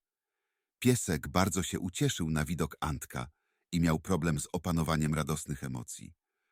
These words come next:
Przed wyjściem Holly polizała wszystkich na do widzenia.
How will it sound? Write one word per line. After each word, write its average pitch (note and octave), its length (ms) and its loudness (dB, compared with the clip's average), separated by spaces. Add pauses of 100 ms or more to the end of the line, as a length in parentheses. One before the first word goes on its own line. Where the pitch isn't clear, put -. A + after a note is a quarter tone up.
Przed F2 240 0
wyjściem C2 540 0 (300)
Holly A2 360 4
polizała F#2 540 2
wszystkich - 600 -4
na E2+ 160 2
do E2+ 140 0
widzenia. A#1+ 500 -4